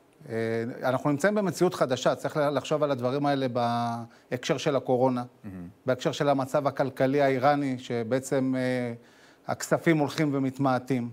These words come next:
Speaker 1: לכל הארגונים שם. זה נותן לנו הזדמנויות חדשות, צריך, אה, רגע לחשוב על זה יותר לעומק. ואני רוצה להגיד עוד משהו מאוד מאוד חשוב.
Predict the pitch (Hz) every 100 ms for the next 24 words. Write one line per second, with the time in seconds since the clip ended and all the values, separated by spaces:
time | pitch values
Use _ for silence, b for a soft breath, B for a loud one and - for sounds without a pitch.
0 | - 123 143 165 147 123 113 117 117 -
1 | 113 113 131 - b b b - 135 180
2 | 190 190 170 175 180 180 180 170 - 160
3 | 151 - 156 147 139 143 139 131 - 147
4 | 131 127 - 135 135 123 113 120 127 131
5 | 185 175 170 170 151 151 147 135 131 131
6 | - 120 113